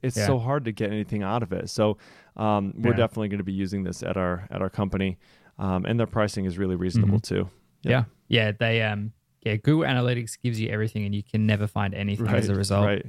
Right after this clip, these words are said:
Speaker 1: Exactly. So, yeah.
Speaker 2: Cool. Well, thank you, Fathom Analytics, for sponsoring the
Speaker 1: And
Speaker 2: show.
Speaker 1: seriously, it would be super awesome and super helpful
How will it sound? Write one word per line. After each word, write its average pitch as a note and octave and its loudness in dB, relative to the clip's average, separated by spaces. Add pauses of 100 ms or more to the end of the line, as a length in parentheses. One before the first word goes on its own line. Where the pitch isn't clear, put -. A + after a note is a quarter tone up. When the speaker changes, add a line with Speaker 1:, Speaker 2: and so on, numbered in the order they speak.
Speaker 1:
Exactly. G2+ -4 (140)
So, - -4 (420)
yeah. F#3+ 6
Speaker 2:
Cool. E3 4 (320)
Well, D3+ 4
thank D3 -2
you, C#3 0 (140)
Fathom C3+ -2
Analytics, C3 0
for B2+ 0 (180)
sponsoring C3 -2
the C3+ 4
Speaker 1:
And C3+ 6
Speaker 2:
show. D3 4
Speaker 1:
seriously, E3 2 (120)
it C3+ 4
would C#3+ 4
be B2 0
super C#3+ -2
awesome C3 -2
and G#2+ -6
super B2 0
helpful C#3+ -2